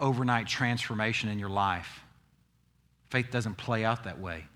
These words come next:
It plays out in tiny, little faithful doses of movement, almost im-, imperceptible. Faith is believing and acting on that belief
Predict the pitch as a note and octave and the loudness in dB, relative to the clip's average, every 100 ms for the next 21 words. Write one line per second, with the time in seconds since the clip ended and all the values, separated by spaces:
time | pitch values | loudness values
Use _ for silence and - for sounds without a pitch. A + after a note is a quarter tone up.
0 | _ _ _ _ _ _ _ _ - - | _ _ _ _ _ _ _ _ -8 0
1 | B2+ A2+ G2+ F2 - A#2 B2+ D3 D#3+ D#3+ | 2 2 -2 -6 -4 0 0 0 -2 -4
2 | - - _ _ A#2+ A#2+ - A2 A2+ - | -12 -20 _ _ -4 -4 -2 0 0 -4
3 | A#2 A2+ A#2+ - - _ G2+ F#2+ E2+ - | -6 -4 -6 -12 -20 _ -8 -6 -6 -8
4 | D#2+ C#2 - - - _ _ _ _ _ | -10 -12 -12 -14 -20 _ _ _ _ _
5 | _ F2 G2 G2+ G2 E2+ D#2+ - _ _ | _ -8 -4 -4 -4 -6 -10 -14 _ _
6 | G#2 B2 B2 A2+ G2+ G2+ - F#2+ G2+ G2 | -4 0 0 0 -4 -6 -8 -10 -8 -6
7 | - E2+ - D#2 D#2 - _ _ _ _ | -8 -8 -10 -16 -16 -20 _ _ _ _
8 | _ _ _ _ _ _ _ - - B2+ | _ _ _ _ _ _ _ -14 2 4
9 | C#3+ C#3 - - _ _ _ _ _ - | 4 -2 -12 -20 _ _ _ _ _ -10
10 | F2+ E2 F#2+ A2 B2+ C#3 C#3+ D3+ D3 - | -10 -4 -2 0 2 2 0 0 -4 -12
11 | _ _ _ G2+ F#2+ - A2+ - A#2+ G#2+ | _ _ _ -10 -10 -2 -2 0 -2 0
12 | G#2 F#2+ F#2 F2+ F#2 D#2+ D#2 - | -2 -4 -6 -8 -8 -8 -12 -16